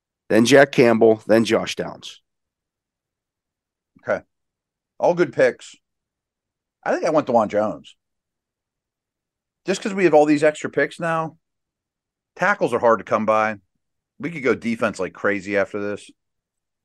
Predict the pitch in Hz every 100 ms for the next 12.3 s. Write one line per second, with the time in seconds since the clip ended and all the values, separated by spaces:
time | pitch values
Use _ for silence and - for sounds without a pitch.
0 | _ _ _ _ _ _ _ _ _ -
1 | - 175 - _ _ _ _ 92 92 -
2 | _ - - - 110 127 139 - 151 143
3 | 135 135 117 117 98 110 117 123 127 127
4 | 135 143 - - - - _ _ _ _
5 | _ _ - 104 - 117 120 110 110 90
6 | - _ _ _ _ _ _ _ _ _
7 | 98 107 101 98 95 113 - 78 - 78
8 | - 85 85 85 _ _ _ _ _ _
9 | _ - 156 113 95 156 185 135 127 165
10 | 185 135 110 135 135 131 120 - 139 135
11 | 139 156 214 - 339 - 233 185 185 202
12 | 131 -